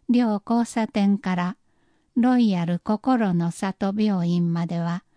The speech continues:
車両通行禁止区域から外れていて、車でも通れます。地図終わり。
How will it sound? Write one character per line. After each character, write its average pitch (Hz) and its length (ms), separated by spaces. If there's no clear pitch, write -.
車 220 240
両 247 280
通 240 340
行 226 280
禁 220 300
止 - 240
区 214 160
域 - 320
か 175 160
ら 170 120
外 202 360
れ 185 140
て 175 180
い 170 120
て、 175 300
車 233 440
で 208 140
も 165 200
通 185 300
れ 165 140
ま 160 180
す。 - 260
地 226 240
図 175 320
終 185 320
わ 165 60
り。 175 200